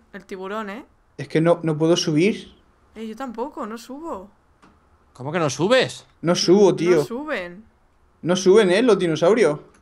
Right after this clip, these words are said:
Speaker 3: Ir por, ir por el fondo hasta la orilla.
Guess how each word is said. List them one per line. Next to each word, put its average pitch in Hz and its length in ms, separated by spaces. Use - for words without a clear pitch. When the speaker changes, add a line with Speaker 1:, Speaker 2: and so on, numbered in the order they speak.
Speaker 3:
Ir 180 200
por, 233 140
ir 220 120
por 240 120
el 233 100
fondo 233 220
hasta 220 140
la 220 80
orilla. 139 400